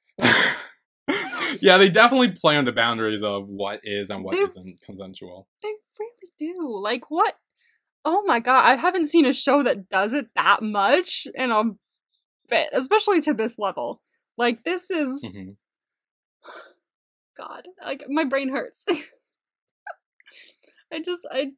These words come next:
Speaker 2: uh, it hurts. It hurts. I don't, I don't get it. <laughs> Like, yes,
Speaker 1: Yeah.
Speaker 2: the chemistry is interesting so far.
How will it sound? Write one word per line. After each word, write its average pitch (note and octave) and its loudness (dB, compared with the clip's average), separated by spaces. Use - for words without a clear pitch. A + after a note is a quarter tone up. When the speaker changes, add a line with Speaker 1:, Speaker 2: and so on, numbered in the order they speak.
Speaker 2:
uh, D4 -4
it D4 -10
hurts. B3+ -8
It B3+ -10
hurts. - -14
I F#4 4
don't, D4+ 0
I - -2
don't C4+ -4
get E3 -6
it. E3 -10
<laughs> F4 -4
Like, B3+ 0
yes, G#3+ 0
Speaker 1:
Yeah. F#3+ -10
Speaker 2:
the B3 -2
chemistry C4 0
is A#3 -10
interesting A3+ 0
so G3 -6
far. F#3+ -2